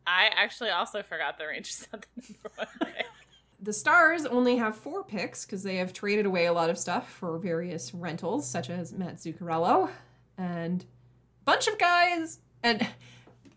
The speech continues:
Speaker 2: think it was Matthew DeFranks. I can't remember exactly who pointed this out, but there were, like, four.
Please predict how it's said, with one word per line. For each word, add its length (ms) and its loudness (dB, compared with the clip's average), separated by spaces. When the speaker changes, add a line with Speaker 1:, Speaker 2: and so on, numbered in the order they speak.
Speaker 2:
think 140 -2
it 60 8
was 100 6
Matthew 380 4
DeFranks. 580 0
I 60 -4
can't 240 -4
remember 320 4
exactly 480 6
who 120 2
pointed 420 -2
this 180 -4
out, 320 4
but 140 0
there 120 2
were, 120 4
like, 260 0
four. 680 4